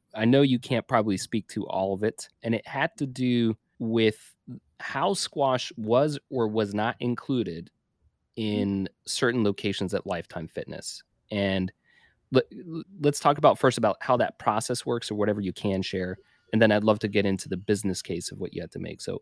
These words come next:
how did that work in terms of site selection of squash even being included?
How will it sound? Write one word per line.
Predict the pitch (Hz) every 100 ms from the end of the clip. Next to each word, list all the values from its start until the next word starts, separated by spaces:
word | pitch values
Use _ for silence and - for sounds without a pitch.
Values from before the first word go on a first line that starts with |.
| _ -
how | 190
did | 254
that | 185 117
work | 120 113
in | 107
terms | 113 98
of |
site | 92 107 101
selection | - 101 - 92
of | 92 _ _ -
squash | - 131 123 -
even | 131 117
being | 120 113
included? | 120 117 - 131 170 -